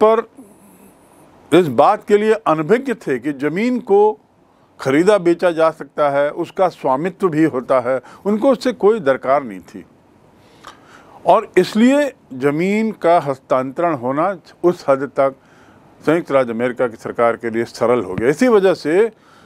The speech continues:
क्या हुआ? इस वजह से जो संयुक्त राज्य अमेरिका की जो सरहद है, जो सीमाएं हैं, वे बढ़ती रहीं, लगातार घटती बढ़ती रहीं,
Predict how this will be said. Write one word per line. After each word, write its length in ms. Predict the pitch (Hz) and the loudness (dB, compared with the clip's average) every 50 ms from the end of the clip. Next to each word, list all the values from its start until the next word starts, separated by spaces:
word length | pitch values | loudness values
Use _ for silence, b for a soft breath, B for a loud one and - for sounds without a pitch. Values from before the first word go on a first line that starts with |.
| b b b b b b - - _ - - - - - - | b b b b b b -20 -20 _ -20 -20 -20 -20 -4 0
क्या 120 | 196 208 | 2 2
हुआ? 360 | 226 220 190 147 107 80 - - - _ _ _ _ _ - | 4 4 4 2 2 0 -2 -8 -18 _ _ _ _ _ -4
इस 340 | 156 156 180 202 - - - - 131 | 0 2 2 2 0 -4 -12 -12 -4
वजह 360 | 120 139 151 175 240 247 220 | -2 0 2 2 2 2 0
से 240 | 175 - - 120 95 - _ _ _ b b b b b b b | -2 -6 -10 -12 -12 -12 _ _ _ b b b b b b b
जो 300 | 123 123 165 196 214 233 | -4 0 2 4 4 2
संयुक्त 480 | 226 - - 160 190 233 254 - - 208 | 0 -2 -6 -6 -6 -6 -6 -6 -6 -4
राज्य 300 | 190 208 208 208 190 214 - | -2 0 0 -2 -4 -8 -10
अमेरिका 520 | 143 143 139 147 160 170 170 165 - 208 202 | -8 -8 -6 -4 -4 -6 -6 -4 -4 -4 -4
की 200 | - - 196 180 | -4 -6 -8 -4
जो 160 | 175 190 185 | -2 -2 -2
सरहद 600 | - - - 156 143 147 156 156 170 214 226 196 | -4 -4 0 0 2 2 2 2 0 0 -2 -2
है, 220 | 151 143 113 90 - b b b b 135 | -2 -4 -4 -6 -8 b b b b -2
जो 140 | 156 175 160 | -2 -2 -2
सीमाएं 600 | - - 160 151 135 123 120 120 143 170 185 160 | -4 -6 -4 -4 -2 -2 0 0 0 0 0 -2
हैं, 200 | 110 98 78 - _ _ _ _ _ _ b b b b b b b b b 120 | -6 -10 -16 -20 _ _ _ _ _ _ b b b b b b b b b 0
वे 280 | 127 151 160 160 165 - - _ _ 123 110 | 2 2 2 2 0 -4 -8 _ _ -20 -10
बढ़ती 480 | 107 113 131 131 127 - - 170 156 | -4 0 0 0 0 -2 -6 -4 -4
रहीं, 220 | 135 123 107 113 110 | -2 -2 -4 -6 -6
लगातार 500 | 104 110 107 110 107 92 - 117 120 113 | -6 -4 -4 -4 -4 -4 -4 -6 -6 -6
घटती 420 | 104 - 175 180 - - - 254 | -4 -2 -4 -4 -2 -4 -6 -4
बढ़ती 320 | 202 143 113 - - 113 101 | -2 -2 -2 -2 -6 -14 -14
रहीं, 220 | 87 92 98 | -14 -14 -16